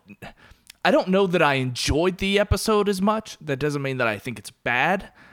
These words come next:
I, I just think people love this thing way more than I do. It does remind me of some really great episodes of television. This is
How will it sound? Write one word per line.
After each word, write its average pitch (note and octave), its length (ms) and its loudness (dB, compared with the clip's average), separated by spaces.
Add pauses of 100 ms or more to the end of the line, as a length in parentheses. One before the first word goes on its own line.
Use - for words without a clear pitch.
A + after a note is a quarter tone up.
(220)
I, C3+ 200 2
I D3 40 2
just C#3+ 220 -4
think E3 200 -4
people C#3+ 500 -2
love C3 340 0
this C#3 200 -2
thing B2 300 -2
way A2+ 200 2
more A2+ 260 0
than G2 160 -6
I F2+ 140 -2
do. F3 320 -2 (460)
It C3 140 -2
does D#3+ 320 2
remind A#2+ 600 0
me F2+ 400 -6
of D#3 120 -2
some A#2+ 140 -6
really A#2+ 200 0
great A#2 200 0
episodes G#2+ 320 -6
of F2+ 80 -16
television. G2 600 -6
This D#3 220 -2
is D3+ 340 -2